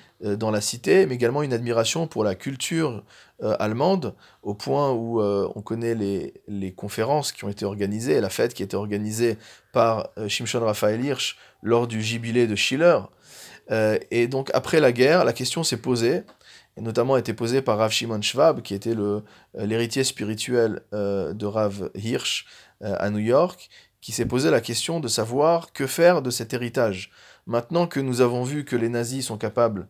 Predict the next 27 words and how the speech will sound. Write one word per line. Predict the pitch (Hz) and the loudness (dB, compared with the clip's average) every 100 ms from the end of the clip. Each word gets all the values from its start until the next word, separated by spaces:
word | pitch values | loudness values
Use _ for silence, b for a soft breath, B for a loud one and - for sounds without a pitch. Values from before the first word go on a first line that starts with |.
| b b b - | b b b -8
euh, | 104 | -6
de | 101 | -6
commettre | 104 123 131 110 - - _ _ - | -2 0 0 -2 -6 -20 _ _ -16
ce | - | -14
qu'ils | - 113 | -8 -8
ont | |
commis, | 107 113 147 254 - | -4 -2 -2 -6 -4
alors | 107 113 | -2 -2
qu'ils | 113 113 113 | -2 -6 -4
ont | 110 | -4
été | - 107 110 127 - | -2 -4 0 0 0
éduqués | 113 113 113 - 151 - b b b | -4 -6 -6 -2 -2 -4 b b b
à | - | -2
la | 107 | 0
lecture | 107 107 - 127 117 | 0 -4 -2 -2 0
de | 110 | -2
Hegel, | 104 107 123 147 143 | -4 0 2 4 2
à | - | -2
la | 104 | -4
lecture | 104 - 113 | -6 -6 -6
de | 110 101 | -4 -4
Goethe, | 98 117 147 - | -2 -2 -2 -2
à | 107 | -4
la | 104 | -4
lecture | 101 110 | -6 -8
de | 101 | -6
Schiller, | 98 127 143 147 | -4 0 2 2